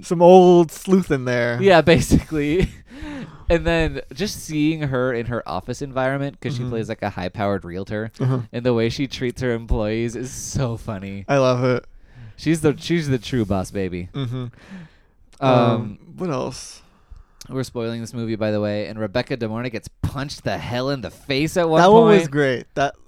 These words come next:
Speaker 1: shot was great. Or scene, I guess.
Speaker 2: Yeah. Um,
Speaker 1: She flew.
Speaker 2: that was so good. She f-, across the table, knocking
Speaker 1: Uh-huh.
Speaker 2: over a chair.
Speaker 1: Uh-huh.
Speaker 2: Oh, it was so, like, soap opera drama. I was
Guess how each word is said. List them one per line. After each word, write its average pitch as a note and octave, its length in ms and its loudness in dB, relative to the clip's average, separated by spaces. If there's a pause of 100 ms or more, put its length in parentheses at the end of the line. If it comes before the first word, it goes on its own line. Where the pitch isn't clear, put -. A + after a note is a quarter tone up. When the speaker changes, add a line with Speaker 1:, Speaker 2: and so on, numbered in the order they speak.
(140)
Speaker 1:
shot C3+ 340 0
was B2 160 -6
great. C#3 360 -8 (200)
Or C3 120 -8
scene, D3 260 -2
I B2 100 -4
guess. C3 360 -10
Speaker 2:
Yeah. G2+ 460 -2 (180)
Um, A#2+ 840 -2
Speaker 1:
She - 200 -4
flew. C#3 640 6 (540)
Speaker 2:
that D#3+ 180 -2
was C#3+ 180 0
so C3 320 -6
good. A#2+ 160 -8
She F#3+ 140 0
f-, D#3+ 120 -10
across C#3 440 -4
the A#2+ 120 -8
table, C#3+ 380 0
knocking C3 240 -2
Speaker 1:
Uh-huh. C3+ 100 -2
Speaker 2:
over B2 180 2
a G2 60 0
chair. B2+ 600 0
Speaker 1:
Uh-huh. D3 300 -12 (180)
Speaker 2:
Oh, C#3 300 4 (340)
it C3 100 0
was D3+ 220 2
so, C3+ 800 0
like, A#2+ 260 -4
soap B2 320 -2
opera A#2 260 0
drama. A2+ 600 -2
I A2 100 -6
was G#2+ 160 -4